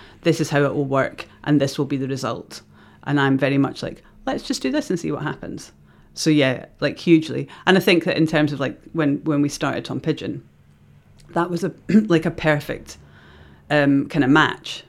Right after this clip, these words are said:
because he could kind of push the strategy and push the, the need for us to be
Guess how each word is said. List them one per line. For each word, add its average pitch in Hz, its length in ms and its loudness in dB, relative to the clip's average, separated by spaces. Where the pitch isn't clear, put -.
because 151 460 -4
he 147 320 0
could - 340 -4
kind 147 160 4
of 143 100 0
push - 240 -2
the 156 60 -2
strategy 135 580 -4
and 135 140 -4
push 151 300 -4
the, 139 320 -2
the 156 100 0
need 147 220 4
for - 120 -6
us 139 160 -6
to - 100 -12
be 139 380 -4